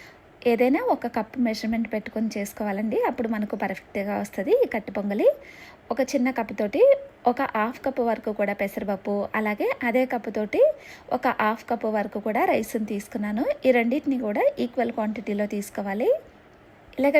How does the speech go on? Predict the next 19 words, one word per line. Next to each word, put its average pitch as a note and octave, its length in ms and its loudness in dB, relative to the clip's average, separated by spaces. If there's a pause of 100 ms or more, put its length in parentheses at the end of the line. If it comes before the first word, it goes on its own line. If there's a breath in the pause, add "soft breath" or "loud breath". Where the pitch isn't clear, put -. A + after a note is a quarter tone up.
వేసుకున్న C4+ 400 4
తర్వాత A3 260 0 (140)
ఇప్పుడు G#3 240 -4
దీంట్లోకి A3+ 440 2 (140)
వాటర్ A#3 340 0
యాడ్ G#3 220 -4
చేసుకొని G#3 400 -4 (220)
ఒకసారి G#3+ 400 -4
మనం G#3 220 -2
చేతితోటి G3+ 440 -2 (760 loud breath)
ఇలాగ A#3 180 4 (140)
కలిసేలాగా A3 520 -2
మిక్స్ - 240 -12
చేసుకొని G#3 420 -2 (160)
వాటర్ని A3 440 -2
పూర్తిగా G#3+ 360 -2
వంపేసుకొని G#3 600 -2 (1120)
ఏ - 20 10 (140)
కప్పుతో B3+ 320 0